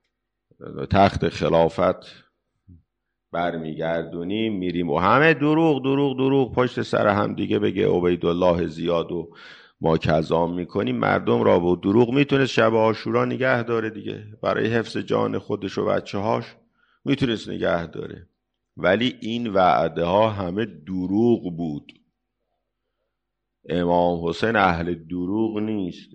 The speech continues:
امام حسین صدق محض است، حق محض است. صاف تکلیفش را همون شب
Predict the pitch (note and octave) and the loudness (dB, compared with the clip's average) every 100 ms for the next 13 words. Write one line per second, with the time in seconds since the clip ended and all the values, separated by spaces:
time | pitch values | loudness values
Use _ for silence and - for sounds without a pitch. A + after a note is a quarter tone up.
0 | - D#2 E2 E2+ E2+ D#2+ D#2+ D#2 F2 - | -10 -8 -4 -2 0 -2 -6 -8 -10 -6
1 | G#2 A2+ - - - F2+ F#2+ F#2+ F#2 F#2+ | -6 -6 -10 -14 -4 -4 -2 -4 -2 -2
2 | F#2 F#2 G2 E2+ E2+ C#2+ D2 D2 C#2 - | 0 2 0 -2 -10 -6 -6 -6 -10 -16
3 | - _ _ _ _ _ _ _ _ _ | -20 _ _ _ _ _ _ _ _ _
4 | - - F#2 A2 - _ - G2 F#2+ F#2 | -10 4 4 4 -4 _ -10 -4 -2 -2
5 | F2 F#2+ F#2+ E2 D2 D2 C#2+ C#2 - - | -2 0 -2 -4 -10 -8 -8 -10 -18 -20
6 | _ _ _ _ _ _ _ - - G#2 | _ _ _ _ _ _ _ -18 -4 4
7 | A2+ A#2+ A2+ - - - F#2 F2+ - G2+ | 8 8 6 -8 -6 2 4 2 -2 -6
8 | G2 G#2 - G2+ F#2 F2+ F2+ F2+ F2+ F2 | -4 -4 -4 -2 -2 -2 -4 -6 -8 -8
9 | - F#2+ G#2+ - | 0 6 6 4